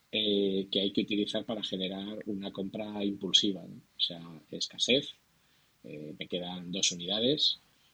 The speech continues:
eh, eh, presión en tiempo, eh, la oferta se acaba en veinte minutos, validación social, eh, treinta y ocho personas que lo han comprado le han dado cinco estrellas,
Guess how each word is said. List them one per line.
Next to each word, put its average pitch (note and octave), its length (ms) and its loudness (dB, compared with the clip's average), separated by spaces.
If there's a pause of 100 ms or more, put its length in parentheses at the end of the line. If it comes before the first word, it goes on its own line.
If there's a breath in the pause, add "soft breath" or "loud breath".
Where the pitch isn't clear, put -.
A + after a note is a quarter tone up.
(320)
eh, F#2 760 -2 (360)
eh, F#2 340 -4 (680)
presión A2 380 4
en G2+ 140 -6
tiempo, A#2+ 480 0 (120)
eh, F2+ 640 -8
la F#2+ 100 -4
oferta F#2+ 300 -8
se F#2+ 100 -4
acaba F#2+ 520 -10
en F#2 180 -8
veinte F2+ 280 -8
minutos, G#2 580 0 (400)
validación G2+ 520 2
social, A#2 460 0 (420)
eh, F#2 200 0
treinta F#2+ 280 -2
y G2 80 2
ocho G2+ 200 4
personas F#2+ 440 0
que - 80 -4
lo G2 60 -2
han F#2+ 100 -6
comprado F#2+ 640 -6
le G2+ 140 -4
han G2 80 -6
dado G2 240 -2
cinco F#2+ 260 -8
estrellas, B2 640 0